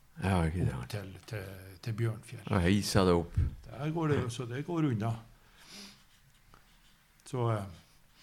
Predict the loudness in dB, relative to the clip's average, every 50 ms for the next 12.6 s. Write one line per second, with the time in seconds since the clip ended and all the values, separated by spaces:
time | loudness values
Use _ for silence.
0 | -20 -20 -20 -20 -20 -20 -20 -20 -20 -20 -8 0 4 6 6 6 6 4 2 0
1 | -2 -2 -2 -2 -2 -2 -4 -4 -2 -2 0 2 2 2 2 0 0 2 2 2
2 | 2 2 2 0 0 0 -2 -4 -4 -4 -2 -2 0 0 0 -2 -4 -4 -4 -2
3 | -2 -2 -2 -2 -4 -6 -6 -4 -2 -4 -2 -4 -4 -6 -6 -8 -8 -8 -8 -8
4 | -8 -8 -8 -8 -8 -8 -8 -6 -4 -2 -2 -2 0 0 -2 -2 -2 -2 0 0
5 | 0 0 0 -2 -6 -6 -6 -6 -4 -4 -4 -6 -4 -6 -6 -4 -2 0 0 2
6 | 0 0 -2 -4 -12 -20 _ _ -14 0 8 12 12 12 12 12 12 12 12 12
7 | 12 12 12 10 10 8 6 6 6 6 8 8 8 8 8 8 6 6 4 2
8 | 0 0 2 4 4 6 6 6 8 8 8 8 8 6 6 8 8 10 10 12
9 | 12 12 12 12 12 12 12 12 12 10 8 8 8 10 10 10 10 10 10 8
10 | 8 8 8 8 8 8 6 6 2 2 6 6 6 8 10 10 10 10 8 4
11 | 0 -2 -2 4 8 10 10 10 10 8 6 4 2 0 -4 -2 -2 -2 -2 -2
12 | -2 -4 -4 -4 -2 -2 -2 -2 0 2 4